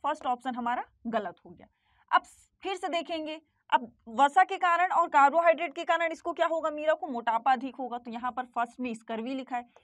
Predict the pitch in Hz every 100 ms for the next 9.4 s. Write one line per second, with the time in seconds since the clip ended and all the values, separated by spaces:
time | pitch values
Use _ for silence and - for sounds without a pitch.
0 | - 240 247 240 240 233 226 240 220 214
1 | 220 208 - 226 233 254 247 233 226 233
2 | _ _ _ - 269 285 277 285 240 254
3 | 277 294 277 - _ 233 269 320 320 302
4 | 277 277 330 302 277 302 262 254 277 285
5 | 294 294 302 320 339 220 214 214 220 262
6 | 262 254 254 247 - _ _ - 285 240
7 | 247 302 311 311 320 302 294 339 269 202
8 | 180 170 175 208 202 240 233 226 277 277
9 | 269 294 277